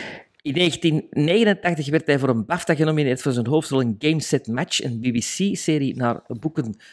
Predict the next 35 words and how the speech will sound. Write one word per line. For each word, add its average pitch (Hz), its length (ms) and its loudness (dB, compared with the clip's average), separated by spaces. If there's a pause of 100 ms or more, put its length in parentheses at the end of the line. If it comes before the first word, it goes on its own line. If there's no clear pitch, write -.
van 117 380 0
Len, 113 720 2 (160)
Len 160 380 2 (100)
Deighton. 101 640 -2 (480)
Maar 196 460 2 (120)
bij 123 160 0
het 120 100 0
grote 233 280 2
publiek 180 520 0
zal 147 140 4
hij 151 100 2
toch - 220 -6
altijd 156 320 0
wel 135 240 0
bekend 131 560 -4
blijven 131 420 0 (300)
als - 560 -4
Bilbo 110 680 0 (160)
Baggins. 107 800 -4 (580)
Een 113 240 0
rol 143 200 2
die 120 160 -2
hij 120 240 4
in 110 200 0
zes 120 400 0
films 190 400 0
vertolkte. - 640 -8
De 117 180 -6
drie 135 320 2
Lord 127 220 4
of 110 60 2
the 104 80 0
Ring 143 220 -2
films - 500 -6
en 127 300 -2